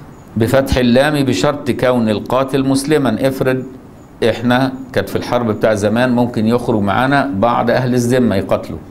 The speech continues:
ما ياخدش السلب أهل الذمة. لو خرج واحد غير مسلم معانا يقاتل بسبب اتفاقية معاهدة شيء من هذا، ما ياخدش السلب. السلب لابد أن يبقى القاتل مسلم. واضح؟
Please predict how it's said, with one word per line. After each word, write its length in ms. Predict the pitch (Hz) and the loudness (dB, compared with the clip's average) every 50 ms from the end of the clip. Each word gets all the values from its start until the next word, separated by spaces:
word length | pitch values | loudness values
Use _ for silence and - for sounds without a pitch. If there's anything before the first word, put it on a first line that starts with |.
| - - - - | -20 -20 -6 -2
ما 100 | 113 117 | 0 0
ياخدش 300 | 113 - - 123 - - | 2 2 0 -4 -2 -4
السلب 360 | 104 - - 113 95 87 80 - - - - - - - - - | -4 -2 -2 -2 -2 -2 -4 -6 -10 -18 -20 -20 -20 -20 -6 -4
أهل 180 | 95 95 92 87 | -4 -2 -2 -4
الذمة. 240 | 82 78 80 82 90 - - - - - - - - - - - - - - | -4 -4 -6 -8 -8 -8 -12 -18 -20 -20 -20 -20 -20 -20 -20 -20 -14 -2 0
لو 140 | - - | 0 0
خرج 320 | - - 120 113 110 104 101 | 2 0 2 2 2 2 2
واحد 240 | 110 110 117 104 98 | 0 0 0 -2 -2
غير 160 | 101 101 101 | -2 -2 0
مسلم 480 | 98 101 95 95 95 92 92 92 92 - - - - - - - | 0 -2 -2 -4 -4 -4 -4 -4 -6 -10 -14 -16 -18 -18 -10 -4
معانا 420 | 95 101 98 90 98 107 107 104 98 | -2 -2 0 0 0 0 0 0 0
يقاتل 640 | 95 95 90 - - 104 104 107 - 135 135 135 - - - - - - - - | 0 0 -2 0 0 0 0 0 0 -2 -2 -4 -4 -8 -10 -12 -14 -14 -6 -4
بسبب 400 | 107 104 107 113 110 107 95 90 | -2 0 0 2 2 2 0 0
اتفاقية 640 | 101 - - 90 - - 87 - - 104 104 107 95 | -4 -6 -6 -6 -4 -4 -4 -2 -2 0 2 2 2
معاهدة 500 | 90 92 90 82 82 85 90 107 101 98 | 2 2 2 2 0 0 0 0 0 0
شيء 200 | - - - - | -2 -2 -4 -4
من 140 | 95 98 101 | -4 -2 0
هذا، 240 | 104 113 117 117 117 - - - - - - | 0 0 0 0 -4 -6 -12 -16 -18 -12 -6
ما 60 | 87 | -6
ياخدش 280 | 87 82 - 101 - - | -4 -2 -2 -2 -2 -4
السلب. 340 | 98 - - - 92 78 - - - - - - | -6 -4 -2 -2 -2 -2 -2 -8 -14 -14 -10 -8
السلب 440 | 87 - - - 117 120 131 117 110 | -6 -4 0 0 2 2 2 2 2
لابد 280 | 107 101 107 113 107 | 0 0 0 0 0
أن 140 | 107 98 101 | 0 0 0
يبقى 240 | 101 104 98 98 101 | 0 -2 0 0 -2
القاتل 680 | 101 98 98 - 123 131 143 151 147 - 170 160 160 160 - - - - - - - - | -2 -2 -2 0 0 2 2 2 2 0 0 0 0 -2 -4 -10 -14 -18 -18 -16 -8 -4
مسلم. 440 | 190 196 180 - - - - 73 - - - - - - - - - - - - - - - - - - | -4 -4 -4 -6 -8 -10 -10 -10 -12 -14 -16 -20 -20 -20 -20 -20 -20 -20 -20 -20 -20 -20 -20 -20 -12 -2
واضح؟ 360 | 90 92 104 107 117 135 - | 0 0 2 2 0 -2 -6